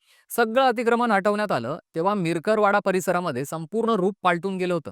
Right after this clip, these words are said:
राज्याचे मत्स्य व्यवसाय आणि बंदरे विभाग मंत्री नितेश राणे यांच्या या धडक कारवाईचं रत्नागिरी शहर आणि परिसरासह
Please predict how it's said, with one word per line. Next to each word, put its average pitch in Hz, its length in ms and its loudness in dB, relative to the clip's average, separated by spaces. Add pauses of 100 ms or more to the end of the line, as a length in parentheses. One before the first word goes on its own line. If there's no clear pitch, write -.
(120)
राज्याचे 165 440 2
मत्स्य 233 320 0
व्यवसाय 254 380 4
आणि 247 120 -4
बंदरे 220 400 2
विभाग 226 300 0
मंत्री 185 340 -6
नितेश 175 340 -4
राणे 190 280 -4
यांच्या 139 320 -8
या 180 80 -4
धडक 175 300 0
कारवाईचं 214 500 -2
रत्नागिरी 185 460 -4
शहर 180 240 -2 (320)
आणि 220 240 -2
परिसरासह 226 640 2